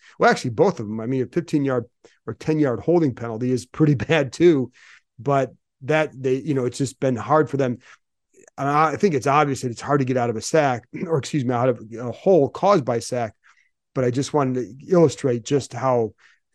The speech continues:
tough it is for these guys to have success after that. And then finally, Jamison Crowder named, was named the N F C player of, special teams player of the week after his punt return.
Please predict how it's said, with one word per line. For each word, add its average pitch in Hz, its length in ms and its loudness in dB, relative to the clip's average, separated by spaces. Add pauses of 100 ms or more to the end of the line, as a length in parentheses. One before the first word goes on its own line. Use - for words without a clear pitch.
tough 165 260 -2
it 131 80 0
is 120 240 0
for 113 140 -10
these 131 240 -2
guys 113 240 -4
to 123 80 -6
have 113 120 -6
success - 380 -8
after 113 240 -6
that. 98 80 -6
And 117 80 -6
then 151 160 0
finally, 180 500 6 (340)
Jamison 156 360 0
Crowder 156 320 2
named, 135 420 -2
was 127 200 -6
named 143 200 2
the 123 140 -4
N 160 100 2
F 156 100 2
C 139 380 -2 (440)
player 180 400 8
of, 135 200 -4
special 208 360 0
teams 139 260 -6
player 139 200 -2
of 127 60 2
the 123 60 0
week 143 240 0 (220)
after 131 240 -4
his 113 100 -6
punt 175 240 0
return. 165 500 2